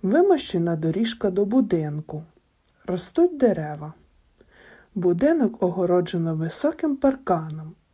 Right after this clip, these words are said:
для вашої приватності. Поруч з будинком знаходиться зупинка, магазин та бібліотека. Гарне сполучення з сусідніми селами. Є конюшні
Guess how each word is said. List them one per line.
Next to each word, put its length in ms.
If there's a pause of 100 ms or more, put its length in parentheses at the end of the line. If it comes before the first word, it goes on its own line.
для 240
вашої 520
приватності. 1000 (840)
Поруч 360
з 60
будинком 640
знаходиться 760
зупинка, 840 (240)
магазин 840 (240)
та 140
бібліотека. 1000 (640)
Гарне 500
сполучення 840
з 80
сусідніми 720
селами. 760 (840)
Є 260
конюшні 840